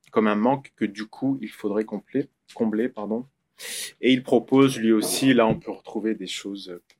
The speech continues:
de chez Canguilhem, ou d'imaginer plutôt différents usages du monde qui sont représentés par différents individus. Donc chaque patient aussi a son propre usage du monde,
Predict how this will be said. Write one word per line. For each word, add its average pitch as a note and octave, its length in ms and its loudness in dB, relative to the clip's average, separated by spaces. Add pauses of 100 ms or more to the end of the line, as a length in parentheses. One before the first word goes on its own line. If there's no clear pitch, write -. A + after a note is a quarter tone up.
(140)
de F#2 80 -12
chez - 220 -10
Canguilhem, G2+ 560 -2
ou F#2 160 -10
d'imaginer A#2 600 2
plutôt B2+ 460 -4
différents A#2+ 540 0
usages B2+ 500 -2
du A#2 120 -8
monde B2 360 -4
qui - 100 -20
sont - 160 -18
représentés A2 500 -12
par G#2+ 180 -14
différents - 480 -10
individus. G2+ 560 -16 (320)
Donc G#2 120 -12
chaque - 360 -2
patient A2+ 440 -2
aussi A2 440 -8 (260)
a A2 80 -2
son A2+ 200 -4
propre C3+ 380 0
usage A2+ 280 0
du G#2+ 100 -10
monde, B2 220 -2